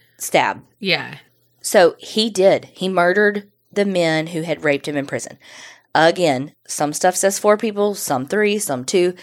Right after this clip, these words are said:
Speaker 1: Either way, it was seen as self-defense in the prison. And so he only got an extra two years.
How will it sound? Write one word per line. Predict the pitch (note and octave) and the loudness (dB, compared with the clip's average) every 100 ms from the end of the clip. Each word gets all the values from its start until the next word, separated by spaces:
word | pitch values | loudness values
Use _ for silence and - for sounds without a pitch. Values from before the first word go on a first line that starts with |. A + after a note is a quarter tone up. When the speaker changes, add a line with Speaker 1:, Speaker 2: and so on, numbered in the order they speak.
| - - - _ - | -20 -20 -20 _ -2
Speaker 1:
Either | B3+ D4+ | 4 4
way, | G#3 E3 D#3 D3 E3 _ _ _ _ _ - | 6 6 6 0 -4 _ _ _ _ _ 4
it | F#3 | 4
was | F#3 F3+ E3+ - _ _ _ _ _ | 6 2 0 -8 _ _ _ _ _
seen | - - G3+ F#3 F#3 | -10 -4 -2 -2 -2
as | D3+ D#3 D3+ | 0 2 2
self-defense | - D3+ D3+ D#3+ - D3 D3+ - | 2 0 0 -10 -4 -4 -2 -6
in | - E3 | -8 -6
the | D3+ | -8
prison. | - D3 F#3 G#3+ A#3+ - - - - - | -4 -4 -2 -2 -2 -10 -20 -20 -16 -4
And | F#3 | -2
so | F3+ F3 | 2 2
he | F#3+ | 2
only | F3 G3+ | 2 4
got | G3 F3 | 4 2
an | |
extra | D3+ - - | 0 -2 -6
two | - - | -6 -4
years. | D3+ C3+ A#2+ - - - | -4 -4 -6 -6 -8 -10